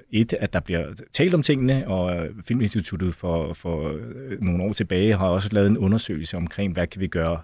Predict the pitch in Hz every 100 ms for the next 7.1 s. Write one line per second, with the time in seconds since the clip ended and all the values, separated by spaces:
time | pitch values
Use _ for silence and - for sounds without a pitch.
0 | _ - 87 76 82 95 90 113 - 98
1 | 87 - - 85 95 - 202 101 87 85
2 | 82 - - - - - 92 90 85 -
3 | 85 85 92 85 87 87 87 87 80 78
4 | 82 104 90 107 87 82 - 110 85 -
5 | 82 101 92 98 92 - 85 80 92 87
6 | 92 85 90 85 90 - 151 104 90 85
7 | 82